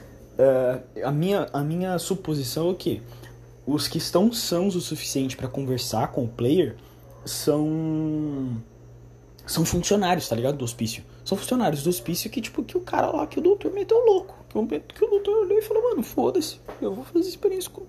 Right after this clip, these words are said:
experimento com todo mundo aqui nessa porra. Quero que todo mundo se foda nessa porra." É, porque o cara é louco, o cara é maluco, o cara é pirado,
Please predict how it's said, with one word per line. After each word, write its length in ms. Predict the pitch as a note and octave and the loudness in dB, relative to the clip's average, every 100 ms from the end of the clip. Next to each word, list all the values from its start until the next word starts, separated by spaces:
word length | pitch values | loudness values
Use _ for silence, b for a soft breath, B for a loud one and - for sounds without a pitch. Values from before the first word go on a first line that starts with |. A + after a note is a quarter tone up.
| - | -14
experimento 480 | - F4+ D4+ - | -4 -2 -2 -4
com 80 | - | -2
todo 200 | - G4 | 0 0
mundo 220 | A4 E4 | 0 0
aqui 160 | G4 F#4 | 0 -2
nessa 200 | F4 A4+ | -6 -6
porra. 320 | - C4 A#3 | -6 -2 -2
Quero 180 | - E3+ | -2 -8
que 60 | - | -6
todo 180 | A3 | -6
mundo 160 | E4+ D#4+ | -4 -6
se 60 | - | -12
foda 440 | - - G#3 D#3 | -18 0 0 0
nessa 200 | B2+ G#2 | -6 -10
porra." 360 | - G#2+ G#2+ G2+ B B B B B B - | -10 -12 -10 -12 B B B B B B -18
É, 60 | |
porque 180 | A2 - | -16 -6
o 60 | F3 | -2
cara 180 | - - | 0 2
é 80 | |
louco, 400 | E4+ E3 - - - | 4 2 0 -18 -12
o 20 | |
cara 160 | - A#4+ | -6 -4
é 20 | |
maluco, 480 | F4+ A3+ - - - | -4 -4 -8 -18 -16
o 80 | |
cara 160 | - - | -8 -8
é 180 | D4 - | -8 -6
pirado, 540 | E4+ A#3 C3 C#3+ G#2 | 2 4 2 0 -8